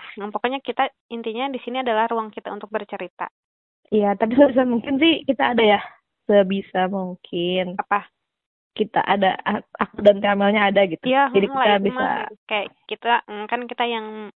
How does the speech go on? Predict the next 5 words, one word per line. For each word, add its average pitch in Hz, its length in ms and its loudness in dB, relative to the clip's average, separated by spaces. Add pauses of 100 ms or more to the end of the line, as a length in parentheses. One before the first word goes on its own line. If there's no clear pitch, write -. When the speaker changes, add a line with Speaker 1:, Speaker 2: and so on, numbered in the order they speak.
(140)
Speaker 1:
ini 208 260 -6 (220)
punya 190 240 -8
idenya 185 480 -6 (100)
gitu. 196 220 -10
Speaker 2:
Mm-mm. 196 460 -10